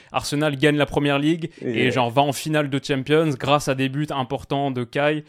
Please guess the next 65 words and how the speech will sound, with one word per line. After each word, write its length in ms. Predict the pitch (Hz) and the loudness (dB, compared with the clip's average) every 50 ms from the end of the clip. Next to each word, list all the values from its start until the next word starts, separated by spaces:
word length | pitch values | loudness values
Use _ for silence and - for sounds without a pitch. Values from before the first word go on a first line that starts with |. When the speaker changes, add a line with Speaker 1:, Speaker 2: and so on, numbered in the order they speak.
| - - | -10 -6
Speaker 1:
et 480 | 117 113 117 113 117 113 113 117 120 | -4 -2 0 0 0 0 0 0 -2
il 120 | 127 131 120 | -4 -6 -8
fait 160 | - - 127 | -6 -6 -4
trois 240 | - - 147 147 139 | -4 -4 -2 -2 -2
mois 240 | 139 139 143 135 120 | 0 2 2 2 2
vraiment 380 | 110 - 104 156 151 147 139 | 0 0 -2 0 0 0 0
solides 380 | - - 143 135 135 139 143 131 | -2 -2 -6 -4 -4 -4 -4 -4
dans 140 | 127 127 127 | -2 -2 -2
la 100 | 127 123 | -2 -2
lignée 220 | 127 127 131 131 | -2 -2 -4 -4
de 60 | 127 | -4
ce 60 | - | -6
qu'il 100 | - 135 | -8 -6
est 40 | 120 | -6
en 80 | 120 117 | -6 -6
train 120 | - 131 | -6 -8
de 60 | 123 | -10
faire 140 | - - 117 | -8 -6 -6
actuellement. 480 | 117 113 - - 120 117 123 139 151 151 _ _ _ _ _ - | -6 -6 -6 -6 -6 -4 -2 -4 -4 -4 _ _ _ _ _ -2
Et 160 | 123 113 117 | 0 2 4
là, 100 | 120 131 | 4 2
ça 140 | 127 - 131 | 2 0 -4
devient 160 | 113 117 120 | -6 -4 -6
l'évidence. 540 | 117 113 107 110 110 123 127 131 135 - - | -6 -6 -6 -6 -4 -2 -2 -2 -4 -6 -8
Et 80 | 110 - _ _ _ _ - | -8 -10 _ _ _ _ -10
donc, 100 | 113 113 | -8 -4
c'est 120 | - 147 | -2 -2
ça 120 | 131 175 160 | 0 0 0
qui 80 | - | 0
est 40 | 143 | 0
intéressant 420 | 131 123 131 123 123 117 - 131 127 | 0 0 -2 -2 -2 -2 -4 -4 -6
aussi. 260 | 117 - - 147 147 | -6 -6 -2 -2 -2
On, 120 | 127 117 | 0 0
Speaker 2:
Mais 200 | 151 165 - 117 - | -2 -2 -4 -4 -6
Speaker 1:
on, 60 | 120 | -8
on 20 | 110 | -6
verra 360 | 113 117 113 117 117 113 113 | -4 -4 -4 -4 -4 -6 -6
en 260 | 113 - - - - - | -10 -12 -16 -16 -18 -14
fin 160 | - - 151 | -8 -4 -2
de 40 | 165 | -2
Speaker 2:
et 20 | 156 | -2
Speaker 1:
saison. 120 | - - | -2 0
Speaker 2:
c'est 80 | - 185 | -2 0
ça 180 | 180 - 277 277 | 0 0 0 2
que 140 | 285 214 | 2 2
j'aime 180 | 180 190 190 190 | 2 2 0 0
bien 160 | 190 269 339 | 0 0 0
avec 240 | 311 208 180 185 175 | 0 0 0 0 0
ce 100 | - 196 | 0 0
genre 200 | 170 180 180 175 | 0 0 0 0
de 80 | 170 170 | 0 0
truc. 120 | - 196 | 0 -2
Ça, 140 | - - 403 | 0 0 0
je, 160 | 285 180 165 156 | 2 2 2 2
j'aime, 160 | 165 160 151 | 2 2 0
je 80 | 139 156 | 0 -2
trouve 240 | 147 - - 214 202 | -2 -2 -4 -4 -2
qu'en 140 | - 165 - | -2 -2 0
N 140 | 160 175 | 0 2
B 40 | 185 | 2
A, 40 | 196 | 2
ils 120 | 185 165 147 | 2 2 2
le 80 | 147 | 0
font 220 | 147 - - 139 127 | 0 0 -2 -2 0
bien. 320 | 123 127 151 208 269 330 | 0 0 0 0 0 -2